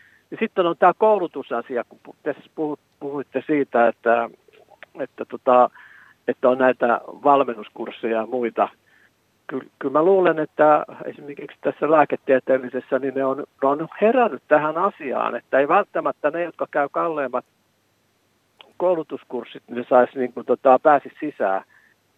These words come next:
Kyllä mä uskon, että, että, että siihen on olemassa semmosia ratkaisuja, että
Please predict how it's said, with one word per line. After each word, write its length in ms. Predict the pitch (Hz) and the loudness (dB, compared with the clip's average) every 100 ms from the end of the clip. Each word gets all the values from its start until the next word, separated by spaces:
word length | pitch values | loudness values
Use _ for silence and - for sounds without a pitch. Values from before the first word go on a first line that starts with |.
| _ _ | _ _
Kyllä 200 | 147 139 | -6 -2
mä 140 | 147 | -2
uskon, 380 | 165 175 - 147 | -2 -6 -8 -8
että, 400 | 139 - 143 139 - _ - _ | -8 -4 -2 -2 -6 _ -20 _
että, 240 | - - 139 139 - | -16 -6 -4 -4 -6
että 260 | 127 - 131 | -12 -6 -4
siihen 260 | 160 135 139 | -2 -2 -2
on 120 | 147 | -2
olemassa 600 | 156 147 139 - 143 135 _ _ _ _ _ _ _ _ _ | 0 -2 -4 -4 -2 -2 _ _ _ _ _ _ _ _ _
semmosia 340 | 175 165 170 147 | -2 -2 -2 2
ratkaisuja, 640 | 175 - 139 - 131 127 | 2 2 -6 -4 -2 -2
että 200 | - | -2